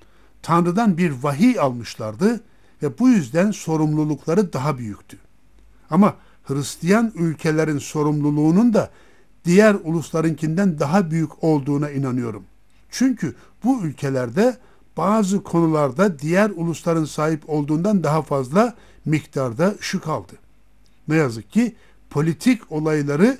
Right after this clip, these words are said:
ulusların yaşamında birer kara lekedirler. Krallığın neden bölündüğünü görmek için yeniden Süleyman'a dönmek istiyorum.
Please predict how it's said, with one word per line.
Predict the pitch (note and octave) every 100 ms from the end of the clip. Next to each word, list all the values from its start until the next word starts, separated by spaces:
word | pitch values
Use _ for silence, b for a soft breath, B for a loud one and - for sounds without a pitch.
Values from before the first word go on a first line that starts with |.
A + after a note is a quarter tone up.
| b b b -
ulusların | E3+ E3+ - E3 F3
yaşamında | E3+ C#3+ C#3 E3+ D#3+ D#3+ F3+ F#3+
birer | D#3+ D#3 D3 -
kara | - D3 F3+ C#3+ b b B2+
lekedirler. | B2+ - C3 A#2 G2 G#2 - - - - b b b b -
Krallığın | - D3+ D3 D#3 D#3
neden | C#3+ D3 G#3+ F3+
bölündüğünü | D3+ C#3+ C3+ C#3+ C3
görmek | C#3+ C#3 C3+
için | - G#3
yeniden | D#3+ D#3+ D#3+ D#3+ b b -
Süleyman'a | - D#3 D3+ C#3+ D3+ C3
dönmek | C3+ C3 A2+
istiyorum. | - A2+ G2+